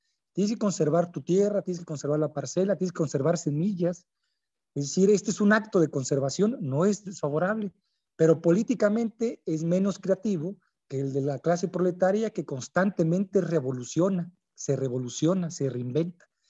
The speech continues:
Está en potente, potente transformación y por ende tiene propuestas mucho más avanzadas. No es que los campesinos no sean un actor revolucionario, por el contrario, son un actor sumamente revolucionario porque son los que viven y encarnan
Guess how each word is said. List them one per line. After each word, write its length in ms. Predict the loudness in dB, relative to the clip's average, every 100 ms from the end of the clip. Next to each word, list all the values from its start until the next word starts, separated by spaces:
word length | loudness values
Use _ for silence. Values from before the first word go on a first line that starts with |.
| _
Está 140 | -4 0
en 120 | 2
potente, 460 | 0 2 2 2
potente 520 | -4 _ 0 2 0 0
transformación 720 | -6 -2 -2 -2 0 0 -2 _ _ _ _ _
y 120 | 2
por 220 | 4 6
ende 240 | 6 6 2
tiene 220 | 0 0
propuestas 580 | 0 -2 2 0 2 -2
mucho 260 | -2 -4
más 200 | -6 -6
avanzadas. 520 | -6 -6 -2 -2 -4 -10 _ _ _
No 100 | 2
es 80 | 4
que 80 | 4
los 100 | 2
campesinos 520 | 0 -2 0 2 2
no 100 | 0
sean 240 | 2 2
un 100 | 2
actor 280 | 0 -4 -4
revolucionario, 640 | -2 -4 -8 -8 -8 -8 -10 _
por 140 | -2 -2
el 100 | -2
contrario, 540 | -6 0 0 2 -2 -6 _ _ _
son 180 | -2 0
un 100 | 2
actor 260 | 0 -2
sumamente 540 | 2 4 4 4 2 2
revolucionario 540 | 4 2 2 0 0
porque 240 | -2 -6
son 140 | -2 -2
los 120 | -2
que 140 | -4
viven 400 | -2 0 0 0 -4
y 140 | -8
encarnan 580 | -6 0 0 2 -2